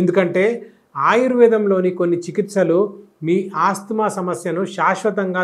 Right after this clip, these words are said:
దూరం చేస్తాయి. అలాగే ఆయుర్వేదం సిఫార్సు చేసే కొన్ని ఆహార మరియు జీవనశైలి మార్పులు మీ జీవితాన్ని పూర్తిగా మార్చేస్తాయి.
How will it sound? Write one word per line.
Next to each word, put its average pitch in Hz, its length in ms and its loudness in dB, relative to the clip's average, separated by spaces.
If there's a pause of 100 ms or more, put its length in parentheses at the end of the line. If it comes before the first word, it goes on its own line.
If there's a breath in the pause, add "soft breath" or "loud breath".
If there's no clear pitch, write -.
దూరం 160 300 -2
చేస్తాయి. 139 440 -6 (280)
అలాగే 180 400 2 (580 loud breath)
ఆయుర్వేదం 233 600 4
సిఫార్సు 190 520 -2
చేసే 185 280 -2 (140)
కొన్ని 180 220 -2 (260)
ఆహార 202 280 0 (160)
మరియు 180 260 0 (500 loud breath)
జీవనశైలి 233 600 2 (100)
మార్పులు 190 460 2 (460)
మీ 170 80 2 (100)
జీవితాన్ని 196 500 0 (100)
పూర్తిగా 196 520 -2 (120)
మార్చేస్తాయి. 156 680 -4